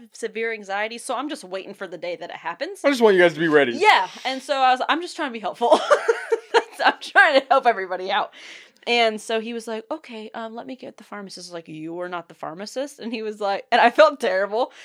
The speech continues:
Speaker 1: 'cause I was like, I, he was like, "No." And I was like, "Oh, yes, please go get the pharmacist." I was
Speaker 2: <laughs>
Speaker 1: like, "You,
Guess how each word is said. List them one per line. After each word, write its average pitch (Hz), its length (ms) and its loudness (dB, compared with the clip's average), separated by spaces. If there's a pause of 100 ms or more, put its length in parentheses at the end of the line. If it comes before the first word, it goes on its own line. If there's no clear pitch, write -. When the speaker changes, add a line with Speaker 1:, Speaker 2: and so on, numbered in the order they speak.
(100)
Speaker 1:
'cause - 80 -8
I 202 140 0
was 190 180 -4
like, 185 340 0
I, 196 220 0 (100)
he 202 100 -16
was 185 120 -14
like, 170 120 -16
"No." 185 200 -8
And 170 100 -8
I 170 80 -6
was 170 100 -10
like, 180 200 -6
"Oh, 269 80 2
yes, 247 320 -4
please 294 400 -12
go 202 120 -6
get 180 140 -10
the 175 80 -16
pharmacist." 185 580 -6
I 202 60 4
was 208 180 2
Speaker 2:
<laughs> 208 80 2
Speaker 1:
like, 202 120 -2
"You, 226 360 -6